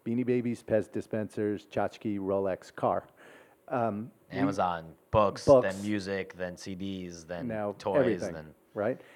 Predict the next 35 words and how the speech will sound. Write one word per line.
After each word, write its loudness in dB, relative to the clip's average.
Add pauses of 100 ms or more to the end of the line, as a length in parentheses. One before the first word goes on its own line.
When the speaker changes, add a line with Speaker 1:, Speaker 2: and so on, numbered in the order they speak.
(160)
Speaker 1:
And -2
so 2
we 2
moved 8
out 6
that 2
x-axis, 0
more 2
categories. -2
We -4
moved 2 (120)
up 2 (460)
the 2
client -2
size -2 (240)
to -6
bigger 2
clients, -4
more, 0 (100)
more 2
workers. -2
Start 0
with -6
one, -2
now -4
five, -4 (100)
then -10
ten, -8 (120)
now -6
bigger -8
clients. -8 (440)
And 0
then 6
we 4
moved 4